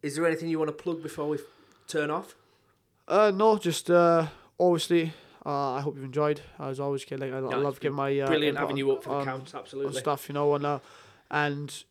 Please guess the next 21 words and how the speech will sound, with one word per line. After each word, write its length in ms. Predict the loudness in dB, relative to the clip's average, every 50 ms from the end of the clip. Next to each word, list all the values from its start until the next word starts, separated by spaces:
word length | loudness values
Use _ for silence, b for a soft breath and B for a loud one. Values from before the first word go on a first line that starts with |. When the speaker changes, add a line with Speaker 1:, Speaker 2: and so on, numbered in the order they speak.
| _ -6
Speaker 2:
uh, 360 | -2 0 2 2 4 2 2 2
I 120 | 2 2
always 220 | 2 2 2 0 0
say 120 | 0 0
this, 200 | 0 0 0 -2
you 60 | -4
know, 80 | -6 -6
Drag 340 | -4 -2 0 2 2 2 0
is 120 | -2 -4 -4
down, 400 | -4 -4 -2 -4 -4 -6 -8 -12 -16 _ -10
um, 460 | -8 -6 -6 -4 -4 -6 -6 -8 -8 -6
our 260 | -4 -4 -4 -4 -6
kind 200 | -8 -10 -10 -10
of 140 | -10 -12 -16 -20 -20 _ _ _ 0
base 420 | 2 4 4 2 0 -6 -14 -14 -12
of 140 | -8 -6 -6
operations 480 | -6 -4 -2 -2 -2 -2 -4 -6 -8
is 100 | -8 -8
Swansea. 420 | -6 -2 -2 0 0 -2 -2 -4 -4
We've 100 | -4 -2
got, 220 | 0 0 0 0